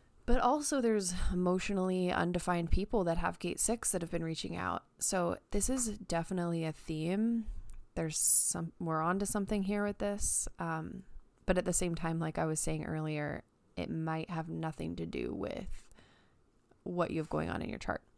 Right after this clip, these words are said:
You could also be feeling or touch cognition. Feeling and touch cognition people are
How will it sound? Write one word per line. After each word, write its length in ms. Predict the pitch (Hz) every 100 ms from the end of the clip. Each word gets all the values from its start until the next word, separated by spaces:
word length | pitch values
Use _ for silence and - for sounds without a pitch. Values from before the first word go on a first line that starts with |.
| - - -
You 80 |
could 140 | 180 226
also 180 | 240 294
be 140 | 302
feeling 580 | - - 196 190 202 196
or 440 | - 170 170 165 -
touch 420 | - 160 - - -
cognition. 1080 | - 165 156 151 156 202 - - - 220 233 - - - - -
Feeling 480 | - - 208 214 214
and 160 | 185
touch 240 | - 175 -
cognition 560 | 170 165 165 - 170
people 340 | 160 165 170 -
are 160 | 160